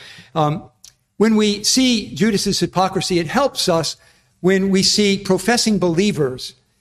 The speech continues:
even professing leaders in the church, turn away from the gospel and apostatize and disown Christ. And haven't we seen that?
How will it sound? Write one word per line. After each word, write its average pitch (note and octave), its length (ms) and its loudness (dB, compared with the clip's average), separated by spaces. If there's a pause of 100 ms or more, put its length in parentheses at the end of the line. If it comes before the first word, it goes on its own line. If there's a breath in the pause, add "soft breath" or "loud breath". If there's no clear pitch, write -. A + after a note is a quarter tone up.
(180)
even D4 260 2
professing A3 640 0
leaders C#4+ 400 2
in A3+ 100 2
the G3+ 80 2
church, G#3 480 -2
turn A#3+ 260 -2
away F3 540 0 (760 soft breath)
from G3+ 120 2
the F#3 80 2
gospel E3 720 0
and F3+ 160 0
apostatize D#3+ 1120 -4
and D3 160 -2
disown D3 720 -2
Christ. - 540 -6 (380)
And E3+ 120 -4
haven't A3 240 -2
we F#3+ 100 -2
seen A3 380 -4
that? - 240 -20